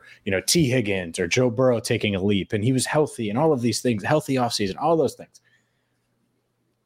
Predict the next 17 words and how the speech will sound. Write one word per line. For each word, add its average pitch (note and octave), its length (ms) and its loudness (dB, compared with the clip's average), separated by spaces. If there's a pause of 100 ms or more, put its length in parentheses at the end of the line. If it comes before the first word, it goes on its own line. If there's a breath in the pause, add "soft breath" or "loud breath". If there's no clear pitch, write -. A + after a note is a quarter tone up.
The C3 120 -2
defense - 960 0
might G3 340 2
be G#3+ 140 2
better, G3+ 460 0 (460)
and C3 140 2
it C#3+ 80 2
might F3 240 2
be F#3+ 80 6
better E3 300 2
because E3+ 340 2
of C3+ 80 0
a C3+ 80 2
guy C3 260 4
named C#3 260 0
Dax B2 300 2
Hill, A2+ 320 0